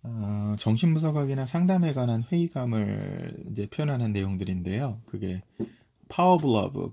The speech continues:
브라이언 와이스 박사님도 아주 유명한 정신과 의대 정신분석학, 기존의 정신분석학의 한계를 얘기를 하고 에크하르트 톨레도 또 그런 얘기를 합니다.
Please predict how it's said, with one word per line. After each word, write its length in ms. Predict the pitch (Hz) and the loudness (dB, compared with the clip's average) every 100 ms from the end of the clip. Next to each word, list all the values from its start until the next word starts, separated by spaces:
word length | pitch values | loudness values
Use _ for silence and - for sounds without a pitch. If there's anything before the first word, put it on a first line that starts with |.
| - | -8
브라이언 440 | 110 107 110 117 107 | -2 2 2 2 0
와이스 480 | 98 101 - - | 0 -2 -4 -6
박사님도 520 | 107 92 - 95 98 123 | -6 -6 -4 -4 -2 -2
아주 160 | 104 | 0
유명한 260 | 101 95 95 | 0 0 -2
정신과 460 | 95 95 104 104 | -4 -4 -4 -4
의대 380 | 95 92 90 113 | -4 -4 -4 -4
정신분석학, 960 | - 101 107 120 110 104 98 - - - | -2 -4 -2 -2 -2 -2 -6 -10 -12 -6
기존의 380 | 120 110 117 113 | -2 0 0 -2
정신분석학의 840 | 101 104 110 110 107 104 95 98 | -4 -4 -4 -6 -8 -8 -6 -6
한계를 440 | 101 143 117 90 - _ _ - 101 | -4 -6 -6 -8 -10 _ _ -6 -4
얘기를 280 | 95 92 101 | -2 -4 -6
하고 340 | 98 135 117 - _ _ _ | -6 -6 -6 -10 _ _ _
에크하르트 600 | 110 107 - 127 123 - - | -6 -4 -2 -4 -4 -10 -8
톨레도 440 | 120 113 107 113 - | -4 -2 -2 -6 -6
또 160 | 131 127 | -8 -6
그런 280 | 113 110 104 | -2 -2 -2
얘기를 520 | 92 - 95 92 101 | -4 -8 -8 -8 -6
합니다. 460 | 120 104 90 95 | -6 -6 -6 -8